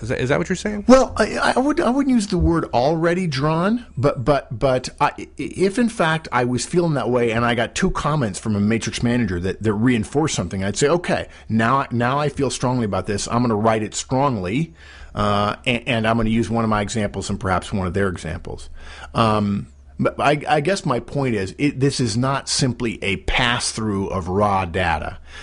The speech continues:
Speaker 2: Again, we're going back to that unspoken, use your judgment, you're delivering this review, uh, and everything the matrix manager says, I mean,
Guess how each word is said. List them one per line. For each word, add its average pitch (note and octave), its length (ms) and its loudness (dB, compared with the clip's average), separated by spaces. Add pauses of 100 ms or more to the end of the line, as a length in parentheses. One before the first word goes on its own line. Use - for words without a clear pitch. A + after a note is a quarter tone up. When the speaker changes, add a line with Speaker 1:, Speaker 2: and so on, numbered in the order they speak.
Speaker 2:
Again, B2 360 2
we're G#2+ 80 0
going A2+ 260 0
back G#2 240 0
to G2+ 60 -8
that G2 180 0
unspoken, A2+ 800 -2 (220)
use B2+ 440 2
your A#2 300 2
judgment, A2 880 -2 (220)
you're C3+ 500 2
delivering G#2+ 640 -4
this G#2+ 260 -2
review, F#2 840 -2 (340)
uh, F2+ 480 0
and G#2 340 0
everything D3 600 0
the G#2+ 60 -2
matrix A2 380 -4
manager G#2+ 320 0
says, G#2 360 0
I A2+ 40 0
mean, A2 160 2